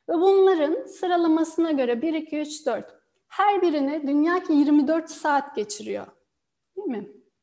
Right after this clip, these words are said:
Yirmi dört saat kendi etrafında dönüyor. Yirmi dört saat uzaktan yakına doğru sırayla yazarsanız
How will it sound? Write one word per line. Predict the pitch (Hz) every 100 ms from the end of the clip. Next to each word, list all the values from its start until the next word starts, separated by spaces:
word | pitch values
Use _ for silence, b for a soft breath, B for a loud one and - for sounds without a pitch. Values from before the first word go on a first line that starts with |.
| _ _ _ _ _ _ -
Yirmi | 247 269
dört | 285 285
saat | - 254 254 415 - B B -
kendi | 294 285
etrafında | 269 277 247 233 254 240 220
dönüyor. | 220 214 202 208 b b b
Yirmi | 294 330 359 359
dört | 392 392
saat | 403 294 233 - - -
uzaktan | 302 294 339 339 - 381 359
yakına | 320 320 330 277
doğru | 269 233 214
sırayla | - - 330 359 339
yazarsanız | 330 294 330 330 320 247 269 440 -